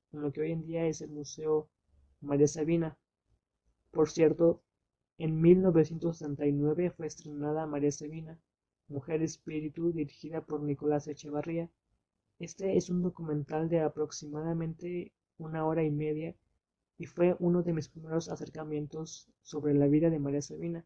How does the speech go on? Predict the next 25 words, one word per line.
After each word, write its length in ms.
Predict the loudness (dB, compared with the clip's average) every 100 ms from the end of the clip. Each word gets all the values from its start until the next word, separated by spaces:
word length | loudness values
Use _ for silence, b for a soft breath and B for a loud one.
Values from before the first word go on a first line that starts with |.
| _ _ _ _ _
Les 200 | -14 -6
recomiendo 680 | -6 -2 2 4 6 4 0 _ _
mucho 420 | -8 -8 -4 4
ver 140 | 6 6
este 180 | 2
documental, 760 | 0 0 -2 -8 -6 -4 -4 -4 _ _
ya 200 | -2 -2
que 100 | -2
en 100 | 0
él 120 | 0
podemos 300 | 0 0 0
escuchar 480 | -2 -4 -12 -12 -12 _ _ _ _ -4
la 160 | 0
voz 420 | 6 6 6 -4 -18 -20 -20 _ _ _ -4
de 400 | 6 8 10 10
María 220 | 10 8
Sabina, 460 | 6 -2 -2 -6 -4
la 180 | -2 0
voz 400 | 2 0 -4 -14
en 640 | -14 -12 -12 -12 -12 -16 -20
su, 640 | -18 -10 -6 -4 -4 -8 -14 _ _ _ _
en 120 | -8
su 120 | 4
idioma 540 | 8 8 8 2 -2 -10 _ _ -2
natal. 460 | -2 0 -2 -4